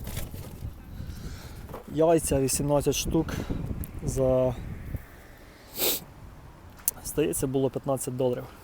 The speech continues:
Взяв дві пачки яйця, часто їм. А, основа для піци Байс.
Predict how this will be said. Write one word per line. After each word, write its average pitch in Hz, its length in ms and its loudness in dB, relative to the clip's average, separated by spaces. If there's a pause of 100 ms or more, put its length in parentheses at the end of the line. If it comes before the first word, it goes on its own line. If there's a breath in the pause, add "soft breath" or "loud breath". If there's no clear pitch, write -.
(2250 loud breath)
Взяв 135 300 2
дві 131 140 2
пачки 143 440 4
яйця, 156 340 0 (280)
часто 143 340 4
їм. 170 260 2 (3500 loud breath)
А, 135 40 -2 (280)
основа 180 500 10
для 143 160 6
піци 147 380 2
Байс. 131 480 6